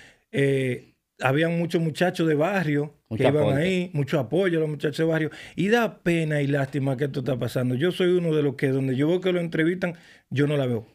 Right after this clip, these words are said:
Speaker 1: yo no la consumo.
Speaker 2: Sí, eso, eso es algo que yo realmente, ya hay que, hay que, hay que ver para uno estar enterado y poder quizá dar una opinión, pero la gran pregunta que yo me, me hago es por qué, si ya, ok,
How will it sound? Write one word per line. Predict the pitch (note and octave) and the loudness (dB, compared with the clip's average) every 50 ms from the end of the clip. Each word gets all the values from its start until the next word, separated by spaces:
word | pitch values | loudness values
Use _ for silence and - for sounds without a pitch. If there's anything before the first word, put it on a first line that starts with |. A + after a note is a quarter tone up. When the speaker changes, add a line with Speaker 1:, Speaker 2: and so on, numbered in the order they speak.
| _ - | _ -2
Speaker 1:
yo | A#2+ C3+ C#3+ | 0 0 2
no | C#3+ C#3+ | 2 0
la | C3+ C3 B2 | -2 -2 -2
consumo. | C3 B2 A2+ - - - G#2+ G#2 G2+ | -4 -4 -4 -4 -6 -6 -6 -6 -8
Speaker 2:
Sí, | - - D#3 D3 | -2 0 2 2
eso, | C3+ B2 C#3 C#3 B2+ E3 D#3+ D3+ | 2 2 0 0 0 0 0 0
eso | C3+ C#3 C#3+ C#3+ E3+ | 0 0 -2 0 0
es | D#3+ | 0
algo | D#3+ D#3+ D#3 D#3 | 0 0 0 0
que | D3 D3 C3+ | 0 0 0
yo | C3 C#3 C#3+ | 0 0 0
realmente, | C3+ C#3+ C#3 C3 C#3 C#3 C3+ B2 C#3 C3 B2+ A#2+ F2+ D#2+ A#2+ B2+ | 0 0 -2 -2 -2 -2 -2 0 0 2 2 0 -2 -4 -4 -2
ya | A#2+ C3+ C#3 D#3 | 2 2 4 4
hay | F3 F3+ | 2 2
que, | - F#3 E3+ - | 0 0 0 0
hay | - C#3+ D3 | 0 -2 0
que, | D3 F3 E3+ D#3+ D3 C#3 B2+ E2+ | 0 2 2 2 2 2 0 0
hay | - C#3 C#3+ | -2 -2 -2
que | - F3 E3 | 0 2 2
ver | D3+ D3+ E3 D#3+ D3 C3 A#2+ A2+ B2+ | 2 4 4 4 4 2 0 -4 -6
para | - - B2 A#2 A2+ | -2 2 2 4 4
uno | A#2 C#3 | 2 2
estar | C#3 C3+ C#3+ C3+ | 0 0 0 0
enterado | C3 C3 B2+ B2+ A#2 B2 C3 C3+ B2 B2 | 0 0 0 2 2 4 4 4 4 2
y | A#2 | 2
poder | A2+ A2+ G#2+ G#2 G#2+ A2 A#2+ | 0 0 0 2 2 0 0
quizá | A#2+ B2+ A#2+ A#2+ B2 A#2 A2+ A2+ A2 | -2 -2 -2 0 2 2 2 2 2
dar | G#2+ G#2 A2+ A2+ | 0 0 0 0
una | A#2 A#2 A#2 | 2 0 0
opinión, | A2 - A#2 A#2 C#3+ D#3 C#3+ B2 A2 | 0 0 0 0 0 2 0 0 0
pero | A#2 A#2 A#2+ A#2+ B2 B2+ | 0 2 2 2 0 0
la | - C3+ C#3 C3+ C3+ | 0 0 0 0 0
gran | C3 C3 C#3+ E3 E3+ | 0 0 0 0 0
pregunta | F#3 F3+ F3 E3+ E3 E3 D#3+ C#3+ | 0 0 0 0 0 0 0 0
que | D3 C#3 C3 | 0 0 0
yo | C3 C#3 C#3 | 0 0 0
me, | C3+ D3+ D3 D3 C3+ B2 | 0 0 0 0 0 0
me | B2+ B2+ B2+ B2+ | 0 0 0 2
hago | C3+ B2+ A#2 A2 G#2 A2 A#2 | 2 2 2 2 2 2 0
es | A#2 A2 | 0 0
por | - A#2+ A#2 A2+ A2+ | 0 0 -2 0 2
qué, | - C#3+ C3 A2+ | 2 4 4 2
si | - A#2+ A#2 A2 | 2 -2 -2 0
ya, | A#2+ C3+ C#3 - - - | 0 0 0 -2 -4 -2
ok, | B2+ D3 C#3 | -2 0 2